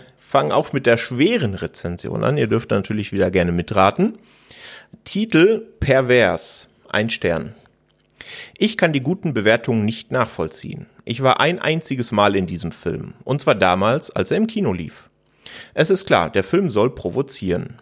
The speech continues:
Aber sorry, diese Art von Brutalität kann ich nur mit einem einzigen Wort beschreiben.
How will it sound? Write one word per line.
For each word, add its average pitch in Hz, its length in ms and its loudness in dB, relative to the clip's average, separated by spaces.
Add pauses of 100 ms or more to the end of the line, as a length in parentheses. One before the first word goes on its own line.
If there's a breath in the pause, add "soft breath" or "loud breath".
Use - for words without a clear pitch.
(160)
Aber 165 260 0
sorry, 82 420 -4 (220)
diese 196 260 2
Art 135 160 2
von 127 180 0
Brutalität 117 680 -2
kann 117 160 0
ich - 160 -8
nur 147 140 0
mit 127 260 -4
einem 170 300 -2
einzigen 110 500 -2
Wort 98 240 2
beschreiben. 90 560 -2